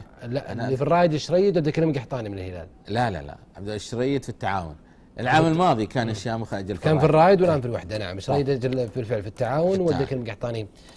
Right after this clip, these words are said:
Speaker 2: في الرايد.
Speaker 1: أقول لك أفضل أكثر من لاعب كعدد دقائق عبد الله الشامخ معار، وليما، آه، أجنبي،
Speaker 2: أجنبي.
Speaker 1: ومختار فلاتة عائد، ويحيى مسلم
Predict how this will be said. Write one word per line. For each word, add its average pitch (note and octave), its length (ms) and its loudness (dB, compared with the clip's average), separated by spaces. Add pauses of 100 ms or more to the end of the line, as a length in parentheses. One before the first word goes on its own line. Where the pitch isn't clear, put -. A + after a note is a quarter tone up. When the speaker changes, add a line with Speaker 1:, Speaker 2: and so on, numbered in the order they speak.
(180)
Speaker 2:
في A#2 360 2
الرايد. G#2+ 400 0
Speaker 1:
أقول F3 140 6
لك F#3+ 80 4
أفضل G#3+ 260 4
أكثر G3 320 2
من F#3 160 4
لاعب C3+ 320 0
كعدد C3+ 500 -4
دقائق D#3 400 2
عبد D3 140 -2
الله E3 80 4
الشامخ D#3+ 400 -2
معار، G2+ 420 -6
وليما، D#3+ 520 2 (500)
آه، C#3 840 2 (400)
أجنبي، - 320 0
Speaker 2:
أجنبي. G#2 180 -6
Speaker 1:
ومختار C#3 380 0
فلاتة D#3 480 2
عائد، A#2 380 -4
ويحيى C3+ 260 -4
مسلم D3+ 480 0